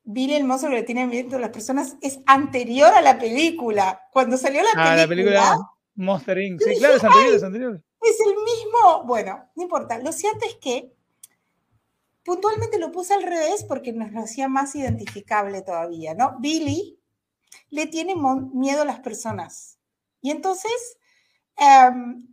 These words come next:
Speaker 1: lo que quiero contar antes de contar un poquitito del cuento es, cada cuento requiere un, una, una construcción de personajes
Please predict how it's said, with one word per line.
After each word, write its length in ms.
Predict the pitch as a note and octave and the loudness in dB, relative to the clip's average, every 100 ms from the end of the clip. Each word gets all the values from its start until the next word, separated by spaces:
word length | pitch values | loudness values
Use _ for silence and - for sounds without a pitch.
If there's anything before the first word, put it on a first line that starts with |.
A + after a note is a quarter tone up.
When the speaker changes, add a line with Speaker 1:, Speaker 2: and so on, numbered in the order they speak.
| _ | _
Speaker 1:
lo 180 | C4 C4+ | -8 -8
que 120 | C#4 | -6
quiero 200 | D4+ F#4 | -8 -4
contar 280 | F4+ C#4+ D4 | -4 0 0
antes 200 | D4+ D4 | 0 -4
de 80 | C#4+ | -4
contar 280 | B3 A#3+ C#4 | -4 -2 -4
un 80 | |
poquitito 420 | C4 A3 A3 A#3+ C4 | -4 -8 -10 -6 -6
del 120 | B3+ | -4
cuento 260 | B3 A3+ | -6 -6
es, 280 | A3 A#3 - _ _ _ _ _ | -6 -8 -10 _ _ _ _ _
cada 420 | - F#4 G#4+ G#4+ G#4+ | -2 2 2 0 -4
cuento 1040 | D#4+ D#4 B3+ A#3 A3+ G#3 A3 C4+ C4 _ | -4 -4 -4 -8 -8 -6 -4 -6 -8 _
requiere 840 | - A#3+ B3 B3 - E4 D#4+ C#4+ C#4+ | -12 -8 -8 -8 -8 -6 -4 -2 -2
un, 520 | D4 C#4+ C#4 C4+ C4+ C4 | -4 -4 -4 -4 -8 -8
una, 440 | D4 C#4+ C4+ C4+ _ _ _ _ _ _ _ _ _ _ _ _ _ _ _ _ A2 - | -4 -2 -2 -6 _ _ _ _ _ _ _ _ _ _ _ _ _ _ _ _ -20 -12
una 300 | D#4+ D#4+ D4+ | -6 -4 -4
construcción 640 | C#4 B3+ - B3 - E4 | -4 -4 -10 -16 -10 -8
de 100 | E4+ | -8
personajes 1200 | C4+ A#3+ A3+ A#3 B3+ C4 - F#3+ G3+ A3+ - - | -8 -8 -8 -2 0 -2 -6 -10 -10 -12 -20 -20